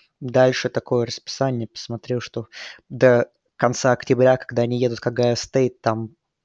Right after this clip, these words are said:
одни матчи проходные намечаются. Так что, так что Висконсин начинает подго-, Вич-, Мичиган они прошли. Теперь, по сути, начинается подготовка к матчу в Коламбусе. У них через, там, Кент Стейт у них, по-моему, впереди, Иллинойс, в общем.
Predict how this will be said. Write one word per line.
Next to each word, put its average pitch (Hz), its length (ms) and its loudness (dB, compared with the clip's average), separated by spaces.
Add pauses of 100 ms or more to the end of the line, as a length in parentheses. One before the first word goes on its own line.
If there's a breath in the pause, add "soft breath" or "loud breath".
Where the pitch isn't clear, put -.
(540)
одни 123 720 0
матчи 120 420 -6 (100)
проходные 117 600 -4
намечаются. 113 880 -8
Так - 160 -16
что, 123 340 -14 (640 loud breath)
так - 80 -8
что - 140 -4
Висконсин 165 560 0
начинает 127 500 -2
подго-, - 380 -2
Вич-, 127 280 -2
Мичиган 123 440 0
они 113 140 -4
прошли. 214 520 -4 (320 loud breath)
Теперь, - 300 0
по 117 100 -4
сути, - 240 -2
начинается 127 400 -2
подготовка 117 800 0 (100)
к - 120 -12
матчу 117 260 -4
в - 60 -14
Коламбусе. 110 640 -6
У 120 40 -8
них 117 140 -10
через, - 560 -10 (100)
там, 113 160 -10
Кент 117 280 -6
Стейт 220 480 0
у - 20 -2
них, 175 180 -4
по-моему, 151 220 -4
впереди, 120 540 -4
Иллинойс, 127 680 -4
в 131 40 -10
общем. 120 440 -14